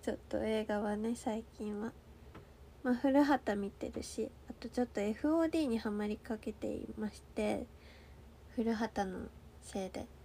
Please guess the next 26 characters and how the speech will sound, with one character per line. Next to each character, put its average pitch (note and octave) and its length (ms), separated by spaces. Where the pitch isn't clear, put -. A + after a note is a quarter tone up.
<laughs> D#4+ 80
あ A3 80
の、 G#3+ 500
い A#3+ 100
つ A3+ 180
も G#3 280
ね、 G#3 440
電 A3+ 400
影 - 0
と A#3 160
少 A#3 240
年 A#3 300
シ B3 220
ー A#3 40
キ A#3 140
ュ A3 40
ー - 20
の G#3 180
ゆ B3 120
っ A#3+ 40
き A3+ 100
ゅ G#3+ 60
ん G#3+ 160
さ G3+ 180
ん G3 160
が、 A3 320